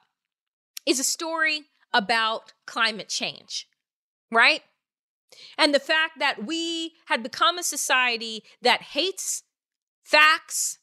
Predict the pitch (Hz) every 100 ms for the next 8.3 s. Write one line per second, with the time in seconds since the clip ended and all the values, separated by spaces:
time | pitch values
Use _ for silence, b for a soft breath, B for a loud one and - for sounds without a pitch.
0 | _ 226 220 311 370 330 330 339 302 285
1 | - 302 294 294 _ _ _ _ _ _
2 | _ _ _ _ _ _ _ _ 294 320
3 | 302 294 233 381 453 370 330 339 269 -
4 | - 320 320 320 330 269 202 311 359 277
5 | 196 _ _ _ _ _ _ _ _ _
6 | _ - - - 370 311 233 - - 294
7 | 349 381 269 311 294 254 277 277 - -
8 | 160 -